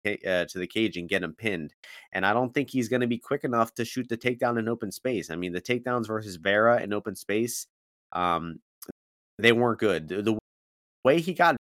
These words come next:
Vera down, kicks and him down, and that's a possibility here 'cause Gutierrez does throw a ton of kicks.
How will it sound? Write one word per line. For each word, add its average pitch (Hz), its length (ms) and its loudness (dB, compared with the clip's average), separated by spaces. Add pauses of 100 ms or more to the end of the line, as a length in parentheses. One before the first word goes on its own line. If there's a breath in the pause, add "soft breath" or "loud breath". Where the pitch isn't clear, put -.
(140)
Vera 135 200 6
down, 120 300 4 (240)
kicks - 340 -8
and 82 120 -10
him 73 180 -14
down, 76 260 -2
and 90 160 -8
that's 139 180 -2
a 226 60 -8
possibility 180 600 -2
here 165 180 -2
'cause 95 220 -6 (320)
Gutierrez 151 420 2
does 127 320 2
throw 120 220 2
a 98 100 2
ton 110 320 0
of 101 140 -4
kicks. - 420 -4